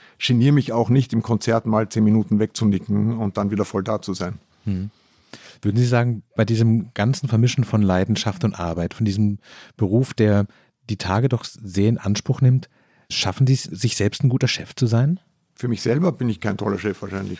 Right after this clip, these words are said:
Speaker 1: Also ich weiß überhaupt nicht, ob ich ein guter Chef bin.
Speaker 2: Können Sie sich selbst gut loben?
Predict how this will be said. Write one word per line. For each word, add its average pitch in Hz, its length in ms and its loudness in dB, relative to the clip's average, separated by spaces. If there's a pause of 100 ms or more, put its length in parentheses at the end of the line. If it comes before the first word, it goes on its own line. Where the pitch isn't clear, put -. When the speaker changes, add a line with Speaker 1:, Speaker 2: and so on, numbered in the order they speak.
(140)
Speaker 1:
Also 107 180 -4
ich 101 220 -4
weiß 101 300 -4
überhaupt 104 280 -4
nicht, - 160 -6
ob 98 80 -4
ich 95 80 -8
ein 104 80 -4
guter 101 220 -10
Chef 104 220 -8
bin. 98 180 -10 (720)
Speaker 2:
Können 101 180 -2
Sie 98 80 -6
sich 98 120 -4
selbst 98 260 -2
gut - 160 2
loben? 95 380 -2